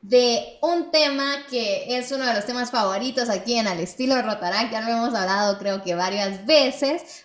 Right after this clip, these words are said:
pero nunca está de más. Y es un gusto porque el día de hoy nos acompaña nuestra amiga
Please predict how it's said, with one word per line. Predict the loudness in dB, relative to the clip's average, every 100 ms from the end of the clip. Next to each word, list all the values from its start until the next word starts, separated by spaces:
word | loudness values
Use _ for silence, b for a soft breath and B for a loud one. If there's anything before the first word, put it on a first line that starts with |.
| _
pero | 6 6 4 0 -2
nunca | -2 2 4 4 2
está | 0 0 -2
de | 0
más. | 0 0 -2 B B B -2
Y | 0 0
es | 0 0
un | -2 -2
gusto | 0 0 0 -2 -2 0
porque | -2 2 2 4 2
el | 0
día | 2 4
de | 6 6
hoy | 4 2 2
nos | 0
acompaña | -2 -4 -6 -4 -4 -2
nuestra | -4 -6 -6
amiga | -6 -4 -4 -4